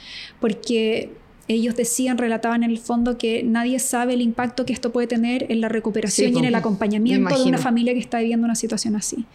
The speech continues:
Speaker 1: Lo más heavy de todo es lo que pasa después. Tú terminás y tú tirás la última pincelada, es inevitable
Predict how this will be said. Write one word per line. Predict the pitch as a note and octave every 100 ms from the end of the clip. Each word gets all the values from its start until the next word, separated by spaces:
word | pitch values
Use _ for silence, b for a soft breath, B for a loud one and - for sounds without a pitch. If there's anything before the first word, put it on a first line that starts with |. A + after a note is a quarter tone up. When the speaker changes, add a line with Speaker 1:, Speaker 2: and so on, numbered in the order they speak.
| B B B
Speaker 1:
Lo | - A3
más | B3 -
heavy | C4+ C4 B3+
de |
todo | A#3+ C4
es | D4
lo | C#4
que | -
pasa | F#3+ -
después. | A3 - - A#3+ - - - B B
Tú | B A#3
terminás | A3+ A3+ B3
y |
tú | B3+
tirás | A#3 A3+
la | A3+
última | A3+ B3 A#3+
pincelada, | A#3+ A3+ A#3 A#3 A#3+ -
es | G#3+
inevitable | A#3 A3 G#3 A3+ G#3+ G#3+ A3 B3